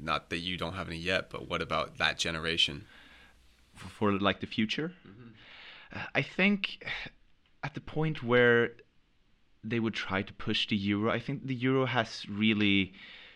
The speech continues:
Speaker 2: <sighs> it's really not a very attractive option to anybody right now, uh, uh, in the wake of the euro crisis. And
Speaker 1: Mm.
Speaker 2: so, again, it is a hypothetical, but, like,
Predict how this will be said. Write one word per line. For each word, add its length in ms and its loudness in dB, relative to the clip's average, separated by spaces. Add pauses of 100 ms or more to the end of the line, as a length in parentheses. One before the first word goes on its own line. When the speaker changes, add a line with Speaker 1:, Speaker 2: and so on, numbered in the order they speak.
(260)
Speaker 2:
<sighs> 1300 -16
it's 120 -6
really 200 4
not 180 6
a 40 2
very 180 4
attractive 400 -4
option 340 -4
to 100 -6
anybody 500 -2 (420)
right 180 -2
now, 260 -2 (560)
uh, 80 -10 (140)
uh, 180 -6
in 140 2
the 100 2
wake 300 2
of 80 -6
the 60 0
euro 200 2
crisis. 640 -6 (380)
And 300 4
Speaker 1:
Mm. 200 -6 (440)
Speaker 2:
so, 540 2 (840)
again, 320 2 (140)
it 160 4
is 100 2
a 60 -4
hypothetical, 720 -2
but, 200 0
like, 280 0